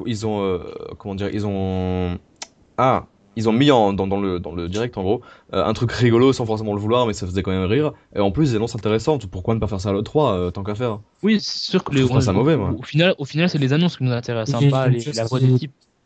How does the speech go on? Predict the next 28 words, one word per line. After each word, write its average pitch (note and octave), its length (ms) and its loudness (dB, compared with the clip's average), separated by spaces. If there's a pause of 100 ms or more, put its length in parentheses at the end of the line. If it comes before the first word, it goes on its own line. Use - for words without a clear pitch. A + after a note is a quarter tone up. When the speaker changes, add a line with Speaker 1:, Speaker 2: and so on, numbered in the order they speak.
(120)
Speaker 3:
Et E3+ 60 -4
une C#3 100 4
chose D3 200 -2
qui - 80 0
est - 20 4
amusante, B2+ 320 2
c'est B2+ 120 -4
que - 120 -8
les B2+ 80 4
gens D3+ 120 2
ont C#3 120 2
retenu B2+ 320 2
ce - 140 -2
direct B2 440 0
justement C3 400 0
pour C#3+ 240 -6
ça. D#3 200 0
Donc, B2 200 2
tu - 120 -6
vois, D#3 220 4
il B2+ 120 0
y A#2+ 40 2
a, A#2+ 200 -2 (120)
Speaker 2:
Pour C#3 100 -10
les C3+ 140 -4
Speaker 3:
on, - 60 4
Speaker 2:
doublages. D#3+ 300 4
Speaker 3:
les, E3 80 2